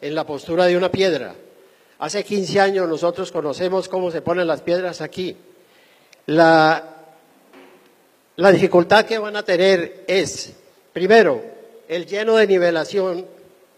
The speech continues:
el lleno de nivelación, que es más o menos treinta y cinco centímetros, que fue para cubrir el piso que se levantó, ha sufrido lluvias, ha sufrido, eh, todavía no tiene, no ti-, no tiene el, el,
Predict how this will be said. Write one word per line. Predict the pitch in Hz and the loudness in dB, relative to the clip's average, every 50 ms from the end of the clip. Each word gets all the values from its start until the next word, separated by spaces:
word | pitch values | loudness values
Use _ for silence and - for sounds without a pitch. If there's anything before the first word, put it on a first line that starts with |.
| _ _ _ - | _ _ _ -12
el | 131 131 131 | -12 -10 -8
lleno | 135 160 185 196 202 | -4 -4 -2 -2 -2
de | 196 190 | -2 -2
nivelación, | 175 170 160 147 147 139 131 170 185 180 170 131 - - - - - _ _ _ _ _ _ _ _ | -2 -2 -4 -4 -4 -6 -6 -4 -4 -4 -4 -4 -6 -14 -20 -20 -20 _ _ _ _ _ _ _ _
que | - 147 156 160 165 175 | -6 -2 0 0 0 0
es | 170 - 131 - - - - - | -2 -4 -8 -10 -12 -16 -18 -10
más | 143 175 180 175 | -6 -6 -4 -4
o | 185 | -2
menos | 190 190 185 180 180 | -2 -2 -2 -2 -2
treinta | - 165 156 139 - 143 | -2 -4 -4 -2 -4 -6
y | 143 131 | -6 -6
cinco | - 170 180 175 175 - 185 175 175 175 170 | -10 -12 -14 -14 -10 -8 -6 -6 -4 -6 -6
centímetros, | 170 160 147 127 117 160 165 156 156 151 156 156 131 131 127 113 - - _ _ _ _ _ _ _ _ _ _ - | -4 -6 -6 -6 -6 -6 -6 -4 -4 -6 -6 -6 -10 -10 -12 -14 -20 -20 _ _ _ _ _ _ _ _ _ _ -10
que | - 151 139 | -8 -8 -8
fue | 139 - 170 160 165 165 175 185 170 - - - - | -8 -8 -6 0 0 2 2 0 -2 -4 -10 -16 -14
para | 143 143 139 135 135 131 | -12 -12 -10 -12 -12 -12
cubrir | _ - 170 165 156 151 156 160 160 175 190 185 180 - 180 - - - - - - _ _ _ - | _ 2 6 8 8 8 8 6 2 2 2 2 2 0 -6 -8 -14 -20 -20 -20 -20 _ _ _ -8
el | 139 143 135 123 | -8 -8 -8 -8
piso | - - 170 196 202 180 - 202 175 | -8 -6 -6 -4 -4 -6 -6 -10 -10
que | - 180 143 | -10 -10 -10
se | 139 170 180 | -6 -4 0
levantó, | 190 196 196 185 196 185 - 190 185 175 175 175 175 - - - - - _ _ _ _ _ _ _ _ _ _ _ _ _ _ _ _ _ _ - | 2 2 2 0 -2 -2 -2 0 0 2 0 0 -4 -8 -16 -20 -20 -20 _ _ _ _ _ _ _ _ _ _ _ _ _ _ _ _ _ _ -4
ha | 143 165 160 | -4 -4 -2
sufrido | 196 190 175 - 202 196 196 196 | -2 -4 -2 2 4 4 6 6
lluvias, | 190 190 202 202 202 196 196 196 190 185 180 185 180 - - - | 6 8 10 10 10 8 4 0 -4 -4 -6 -8 -10 -14 -18 -14
ha | - 139 135 | -12 -10 -10
sufrido, | - 185 165 - 196 185 180 180 180 180 180 175 170 165 165 156 147 151 147 - | -10 -8 -6 -2 2 2 4 4 4 4 4 4 4 2 2 2 0 -2 -4 -6
eh, | 143 139 143 139 135 135 127 131 131 | -6 -6 -4 -4 -2 -2 -2 -4 -4
todavía | - 180 170 165 160 156 165 175 180 | 0 0 2 2 2 0 -2 -4 -4
no | 180 185 | -6 -6
tiene, | 180 196 190 180 180 | -6 -6 -6 -6 -4
no | 160 156 156 | -4 -6 -6
ti-, | 156 175 151 | -8 -10 -8
no | 151 160 | -6 -6
tiene | 160 180 185 190 185 185 | -6 -4 -4 -4 -4 -4
el, | 180 180 175 - | -6 -6 -8 -10
el, | 151 135 143 139 | -12 -10 -12 -12